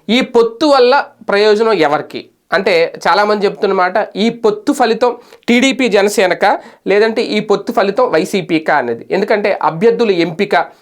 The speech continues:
అలాగే వాళ్ళకి కేటాయించిన సీట్లు, టీడీపీ జనసేన నుంచి ఆ స్థానాల్లో, ఆ పొత్తు పెట్టుకున్న స్థానాల్లో వస్తున్న తిరుగుబాటు, ఇదంతా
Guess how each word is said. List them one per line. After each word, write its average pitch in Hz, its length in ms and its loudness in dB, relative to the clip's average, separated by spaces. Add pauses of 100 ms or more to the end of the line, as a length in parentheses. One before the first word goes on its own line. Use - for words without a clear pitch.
(400)
అలాగే 202 260 4
వాళ్ళకి 180 340 0
కేటాయించిన 190 640 0
సీట్లు, 160 560 -4 (560)
టీడీపీ 247 520 2
జనసేన 202 460 0
నుంచి 202 380 -2 (160)
ఆ 175 140 4
స్థానాల్లో, 185 680 0 (240)
ఆ 151 100 4
పొత్తు 196 320 -4
పెట్టుకున్న 185 380 0
స్థానాల్లో 175 520 0
వస్తున్న 170 320 0
తిరుగుబాటు, 151 720 -2
ఇదంతా 254 380 -2